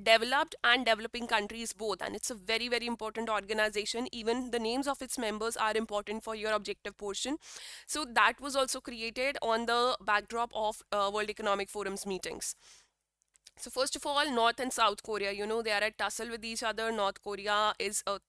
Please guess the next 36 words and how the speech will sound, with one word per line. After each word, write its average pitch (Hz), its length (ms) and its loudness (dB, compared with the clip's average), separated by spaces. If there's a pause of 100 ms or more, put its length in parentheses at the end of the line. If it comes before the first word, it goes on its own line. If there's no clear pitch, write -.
(140)
uh, 190 80 -2
you 190 160 -6
know, 208 200 0 (380)
is, 240 140 0 (140)
uh, 208 160 6 (180)
in 240 220 2
one 226 260 6
way 247 160 0
threat 220 480 -4 (140)
to 233 120 -8
many 214 300 0
developed 214 380 0
countries 214 440 -2
and 190 220 0
to 220 60 -12
the 208 100 -6
rest 196 240 -4
of 196 120 -6
the 208 60 -8
world, 202 280 -4
since 202 160 -4
they 208 80 -8
pro-, 214 260 -8
uh, 185 300 2 (320)
possess, 214 560 2
uh, 196 200 2 (600)
a 208 80 6
hypersonic 220 680 2
missile, 214 640 0
and, 196 420 4
uh, 202 60 -2
they 190 100 -6
also 202 260 -4
possess 196 360 -2
nuclear 185 300 -2
weapons. 190 420 -6